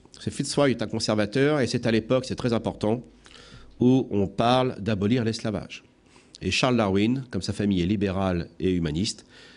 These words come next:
est contre l'esclavage. Je le rappelle parce qu'on raconte beaucoup de conneries à propos de Darwin à cet égard. Et face à Fitzroy, qui est maître à bord, hein, master and commander, c'est vrai que le film est bien, parce que ça vous très bien l'importance quand même de capitaine, c'est le seul maître à bord après Dieu quand même, hein.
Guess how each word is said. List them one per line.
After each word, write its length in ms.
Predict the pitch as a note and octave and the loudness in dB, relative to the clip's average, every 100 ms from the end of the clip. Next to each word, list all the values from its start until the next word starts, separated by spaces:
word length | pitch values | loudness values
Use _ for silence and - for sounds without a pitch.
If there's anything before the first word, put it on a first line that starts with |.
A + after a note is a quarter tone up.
| _ | _
est 200 | G2 G2 | -2 -2
contre 360 | - D3 F3 C3+ | 0 0 0 -4
l'esclavage. 580 | A#2 A2+ G2 D#2 - - _ - _ - | -6 -6 -10 -10 -14 -20 _ -20 _ -2
Je 80 | |
le 80 | A#2 | 0
rappelle 220 | A#2+ D3+ | 2 0
parce 120 | D3 A2 | -2 -2
qu'on 120 | A2 | -2
raconte 260 | G#2+ A2+ | 0 -2
beaucoup 120 | A2 A2 | -2 -4
de 60 | |
conneries 300 | - G#2+ B2+ | -2 0 0
à 40 | G2+ | 0
propos 220 | G2 G#2 | -2 -2
de 60 | |
Darwin 260 | F#2+ F2+ G#2 | -2 -2 -2
à 60 | F2+ | -2
cet 180 | F#2+ | -6
égard. 240 | D2+ D2 C#2 _ - - - - - - - _ | -6 -8 -10 _ -20 -20 -18 -16 -16 -18 -20 _
Et 200 | D3 C#3+ | 4 6
face 240 | C3+ D#3+ D3+ | 4 0 0
à 60 | |
Fitzroy, 460 | C3+ C#3 - C#3 C3+ | -2 -6 0 2 2
qui 220 | - G#2+ | 0 -2
est 40 | |
maître 260 | F#2 D#3+ - | 2 2 2
à 40 | |
bord, 380 | C3 D3 D2+ - - | 2 2 0 -6 -4
hein, 160 | A2 | -2
master 360 | A2+ A2+ - A#2 | 0 -2 -2 -2
and 40 | |
commander, 400 | F2+ A#2+ A#2 A2+ G#2 | 0 0 2 2 0
c'est 60 | |
vrai 80 | C3 | -2
que 80 | B2+ | -4
le 40 | A2 | -2
film 160 | A#2+ | 0
est 60 | G#2+ | 2
bien, 160 | C3 | 2
parce 100 | A#2+ | 0
que 60 | - | -4
ça 100 | E2 | -10
vous 60 | D2 | -10
très 160 | - | -8
bien 120 | F#2 E2+ | -6 -6
l'importance 560 | - - - B2 G2 | -4 -4 -4 -4 -6
quand 100 | - | -6
même 140 | G#2 F2 | -4 -4
de 120 | C2+ - - - - - - - | -6 -14 -20 -20 -20 -20 -20 -6
capitaine, 440 | - - C#3 D3+ | -6 -4 0 0
c'est 140 | A2+ - | 0 -6
le 40 | |
seul 160 | - G#2+ | -4 0
maître 200 | G#2+ G#2+ | 0 0
à 40 | |
bord 180 | A2+ C3 | -2 -2
après 160 | F2+ C#3+ | -4 0
Dieu 140 | C#3+ | 0
quand 140 | D#2 | -2
même, 120 | C#2+ E2 | -6 -4
hein. 140 | C#3 | -4